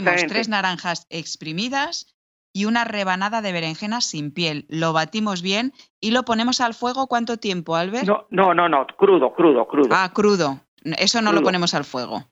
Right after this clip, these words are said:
Speaker 1: Ese
Speaker 2: Vale,
Speaker 1: no lo ponemos
Speaker 2: perfecto.
Speaker 1: al fuego, crudo.
Speaker 2: Simplemente
Speaker 1: Y se toma
Speaker 2: batido y nos lo tomamos al menos diez minutos antes de desayunar.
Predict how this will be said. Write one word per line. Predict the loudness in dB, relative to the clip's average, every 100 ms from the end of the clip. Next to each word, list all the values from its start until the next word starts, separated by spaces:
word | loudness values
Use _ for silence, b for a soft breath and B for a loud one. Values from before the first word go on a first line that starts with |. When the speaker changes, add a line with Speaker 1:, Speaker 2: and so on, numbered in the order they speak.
| 0
Speaker 1:
Ese | 4
Speaker 2:
Vale, | 4
Speaker 1:
no | 4
lo | 0
ponemos | 0 0 0
Speaker 2:
perfecto. | -2 -4
Speaker 1:
al |
fuego, | -6 -6 -2
crudo. | 4 4 4 -2
Speaker 2:
Simplemente | -2 0 2 2 2
Speaker 1:
Y | 2
se |
toma | 2 2 2
Speaker 2:
batido | -2 -2 -4 -2 -4 -6
y | -6
nos | -4 -2
lo | -4
tomamos | -2 -2 -2 -4 -8 _ _ -4
al | -4
menos | -4 -8 -8
diez | -8 -8
minutos | -8 -6 -6
antes | -8 -8 -6
de | -6
desayunar. | -6 -8 -8 -10 -12